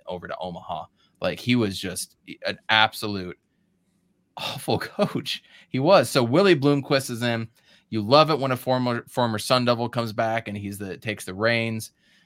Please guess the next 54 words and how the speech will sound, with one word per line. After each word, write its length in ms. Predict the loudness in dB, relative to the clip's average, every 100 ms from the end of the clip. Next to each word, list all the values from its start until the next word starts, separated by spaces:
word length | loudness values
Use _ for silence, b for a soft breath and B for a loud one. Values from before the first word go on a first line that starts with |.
| _
Former 300 | -2 -2 0
D-back 540 | -2 0 2 2 0 -4
as 100 | -4
well, 160 | -6
too. 240 | -4 -4 -2
We 160 | 0
all 140 | 0 0
have 180 | -4
fond 260 | -4 -6 -4
memories 480 | -4 -6 -6 -6 -6
of 140 | -10
Willie 320 | -4 -2 -2
when 160 | -4 -6
he 160 | -6 -6
played 320 | -2 -2 -2
for 180 | -2 0
us, 260 | 0 -2
and 80 | -8
he 120 | -8
was 180 | -8 -6
that 260 | -4 -4 -6 b b b b -8
utility 560 | -6 -2 0 2 2
dude 300 | 2 0 0
that 160 | -2 -6
could 100 | -6
play 180 | -4 -2
right 300 | -2 -4 -4
field, 400 | -4 -2 -2 -4
second 240 | -8 -6
base, 400 | -6 -4 -4 -6
you 80 | -8
know, 80 | -10
first 320 | -2 -2 -2
base, 260 | -6 -4 -4
even 200 | -6 -6
if 100 | -6
he 80 |
needed 320 | -4 -4 -4 -4
to, 220 | -4 -4
third 280 | -4 -6 -4
base, 380 | -4 -4 -4 -6
pinch 340 | -6 -6 -2
hit, 220 | 0 -2
whatever 400 | -4 -2 0 0
you 120 | 0
needed. 360 | -2 -2 -4 -6 -10 b b -8
So 180 | -4
I'm 220 | -2 -2 0
really 240 | 0 2
hoping 340 | 0 0 -2 -4
A 140 | -4 -4
S 160 | -6
U 80 | -8
baseball 580 | -6 -8 -6 -4 -4